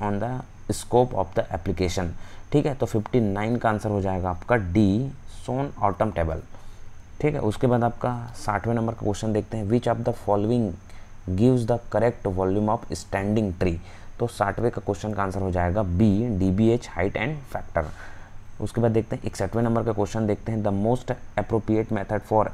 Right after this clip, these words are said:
estimating solid volume of firewood is। तो सिक्सटी वन के क्वेश्चन का आंसर हो जाएगा आपका जाइलोमेट्रिक मेथड, ठीक है।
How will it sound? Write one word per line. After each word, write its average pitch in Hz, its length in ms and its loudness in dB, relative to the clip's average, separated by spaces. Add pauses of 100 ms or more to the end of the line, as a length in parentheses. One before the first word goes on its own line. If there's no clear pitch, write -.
estimating 104 600 0 (680)
solid 113 460 4
volume 110 420 4 (140)
of 107 260 0
firewood 95 560 2
is। 92 220 2 (460)
तो 117 100 -2
सिक्सटी - 420 -2
वन 120 280 2
के 117 100 -2
क्वेश्चन 110 360 0
का 104 100 2
आंसर 98 200 0
हो 98 120 2
जाएगा 92 300 2
आपका 117 260 0
जाइलोमेट्रिक 85 720 0 (300)
मेथड, 78 420 -4 (600)
ठीक 160 120 2
है। 156 100 0